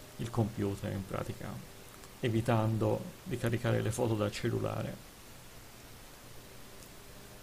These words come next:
Ecco, questo è il mio profilo, niente di straordinario. Eh, come vedete per ora la versione è sempre quella classica,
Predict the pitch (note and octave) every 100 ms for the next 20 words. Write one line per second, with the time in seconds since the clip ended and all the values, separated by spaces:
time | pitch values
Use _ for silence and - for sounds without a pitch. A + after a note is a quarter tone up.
0 | - _ _ - - C3 A#2+ A#2 - C3
1 | A#2+ A2 A2 A2+ A#2 E3 D#3+ - E3 A#2
2 | G#2+ A2 G#2 G#2 - A2+ G#2+ A#2+ B2 B2+
3 | D#3 - - - - - - - - -
4 | - - - - - - - - - -
5 | - - - - A2 G#2+ G#2 G2+ A2+ -
6 | - - A#2 A2 B2+ B2+ A#2+ - - -
7 | - - - - - - - B2 B2 B2+
8 | B2+ D#3+ C#3+ A2 G2+ G2+ G2+ G#2+ A2 -
9 | - C3+ B2+ C3 - A2+ - A#2 G#2+ A#2
10 | A#2 G#2 G#2 G#2 - - - - - -
11 | - - - - - - - - - A2+
12 | - - A#2 C3+